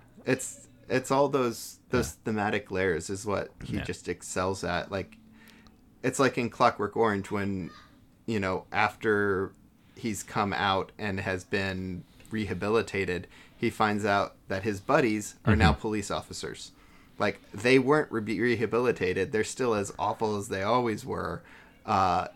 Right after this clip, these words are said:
Speaker 1: they just now have official state sanction
Speaker 2: Right,
Speaker 1: for all of
Speaker 2: right.
Speaker 1: their violence. Uh, and it's just, like, it's a very, very, like, impressively layered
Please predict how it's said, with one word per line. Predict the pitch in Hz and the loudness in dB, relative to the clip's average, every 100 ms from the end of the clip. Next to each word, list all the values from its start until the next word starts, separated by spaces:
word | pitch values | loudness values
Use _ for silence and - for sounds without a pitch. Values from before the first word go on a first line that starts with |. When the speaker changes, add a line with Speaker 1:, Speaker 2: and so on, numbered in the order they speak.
| - | -2
Speaker 1:
they | 113 | 0
just | 101 110 - | 0 -2 2
now | 107 107 | 2 4
have | 101 | 2
official | 101 - 107 - | 0 -2 -2 -2
state | 101 - 95 | -4 -2 -2
sanction | - 120 107 95 | -2 -2 0 2
Speaker 2:
Right, | 82 | 2
Speaker 1:
for | 78 80 | 0 -2
all | 95 | -2
of | 101 | -2
Speaker 2:
right. | |
Speaker 1:
their | - 90 | -4 -2
violence. | 92 80 69 67 - - - | -2 -4 -6 -10 -12 -14 -6
Uh, | 104 87 85 87 - - - - - - | -2 -2 -2 -4 -6 -12 -20 -20 -20 -6
and | 101 110 95 92 - | -2 2 0 -2 0
it's | 113 113 | 0 0
just, | - 113 | -2 -4
like, | 87 - | -4 -4
it's | 120 117 | -2 0
a | |
very, | 107 98 113 120 120 113 107 | 0 -2 2 4 6 4 4
very, | 95 101 101 98 90 | 0 0 2 2 0
like, | 90 90 - - - _ _ _ - - | 0 -2 -6 -18 -20 _ _ _ -8 -2
impressively | 110 98 - 104 104 110 101 98 | -2 -2 0 0 2 -2 0 0
layered | 95 92 92 | 0 -2 -2